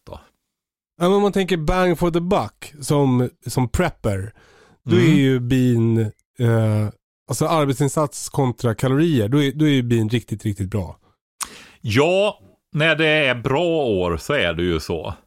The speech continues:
Speaker 1: Är det väldigt torra år. Hur mycket var det du fick i fjol, Kalle?
Speaker 2: Eh, jag fick tjugo kilo honung.
Speaker 1: Mm. Och då lämnar vi ändå mycket honung i kuporna, va?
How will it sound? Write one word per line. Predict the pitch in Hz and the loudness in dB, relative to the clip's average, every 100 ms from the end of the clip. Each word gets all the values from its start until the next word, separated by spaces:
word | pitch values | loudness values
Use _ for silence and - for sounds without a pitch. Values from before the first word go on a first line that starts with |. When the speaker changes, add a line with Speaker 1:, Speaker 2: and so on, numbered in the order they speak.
| _ _ _ _ _ _ _ | _ _ _ _ _ _ _
Speaker 1:
Är | 98 | -4
det | 101 | -4
väldigt | 101 135 92 92 98 | 0 -2 0 -4 -6
torra | - 139 107 107 151 | -4 -4 -4 -4 -2
år. | 113 87 92 - | -2 -2 -6 -4
Hur | 147 | -2
mycket | 185 170 180 | 0 0 -2
var | 170 160 | 0 -2
det | 139 147 143 | 0 -2 -2
du | |
fick | 135 - 196 - _ | -4 -6 -6 -6 _
i | 180 | -6
fjol, | - 120 78 78 | -2 -2 0 -4
Kalle? | 71 92 78 73 80 - _ _ _ _ _ _ - | -4 -6 -4 -8 -12 -16 _ _ _ _ _ _ -4
Speaker 2:
Eh, | 160 165 156 156 151 151 175 | 0 2 2 2 0 -4 0
jag | 170 170 | 0 2
fick | 196 - | -2 -6
tjugo | - 190 170 156 156 | -4 0 0 0 -2
kilo | 139 147 139 135 | 0 0 2 2
honung. | 131 127 127 87 80 _ _ _ | 2 2 0 -2 -8 _ _ _
Speaker 1:
Mm. | 110 107 147 175 _ _ - | 0 2 2 -2 _ _ -8
Och | 120 113 | -4 0
då | 107 | 2
lämnar | 110 190 135 90 123 | 2 2 2 2 2
vi | 190 | 0
ändå | 185 131 127 | -2 -2 -2
mycket | 117 - 110 | -4 -4 -4
honung | 101 90 80 85 | -2 -2 -2 -4
i | 82 | -6
kuporna, | - 85 - 73 76 | -4 -4 -4 -12 -12
va? | - 50 | -12 -14